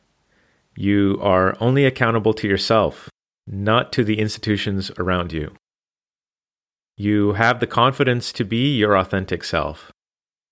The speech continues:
You now take care of the basics in life: sleep, food, work,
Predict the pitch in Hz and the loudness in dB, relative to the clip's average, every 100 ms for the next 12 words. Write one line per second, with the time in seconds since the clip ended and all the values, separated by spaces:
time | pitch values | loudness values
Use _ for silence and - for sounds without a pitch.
0 | _ _ _ _ _ _ _ _ _ - | _ _ _ _ _ _ _ _ _ -12
1 | 104 104 104 101 101 110 127 135 - 117 | -4 -2 0 2 2 4 2 0 -2 -4
2 | 113 - 117 117 123 127 104 95 95 101 | -4 -4 0 2 2 2 -2 -2 0 2
3 | 107 - 95 - 87 82 69 - - - | 2 0 -4 -4 -4 -2 -4 -8 -18 -20
4 | _ _ - - 113 110 - - - _ | _ _ -12 -4 0 2 0 -10 -20 _
5 | _ _ _ - 113 104 85 110 - _ | _ _ _ -2 0 2 0 -2 -12 _
6 | _ - 95 92 101 113 113 | _ -16 -6 0 2 2 -2